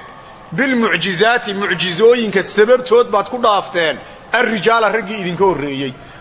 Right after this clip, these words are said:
War ragoo dhan waad dhaafteen oo kacaankaad ka dheerayseene, u kaadiya buu yidhi, "Bal harta cagta u dhiga. Adduunyadan cusub raggeegii, bal u kaadiya," buu yidhi. Xarfu niduhu waa ey,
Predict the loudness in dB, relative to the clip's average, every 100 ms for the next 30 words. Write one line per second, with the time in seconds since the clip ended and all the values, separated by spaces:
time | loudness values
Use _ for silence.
0 | -2 2 4 4 2 2 2 2 2 2
1 | 0 0 0 0 2 0 0 0 0 -2
2 | -2 -2 0 -2 -2 -2 0 2 2 0
3 | -2 -8 -12 -4 -2 2 2 2 4 2
4 | 2 0 2 2 0 0 -2 0 -2 0
5 | 0 -4 -6 -18 -18 -6 -4 0 2 2
6 | 2 0 -4 0 0 2 2 2 0 0
7 | 2 0 2 0 2 0 0 -2 -6 -12
8 | -20 -20 -20 -20 -20 -20 -6 -2 0 0
9 | 0 2 2 4 4 4 2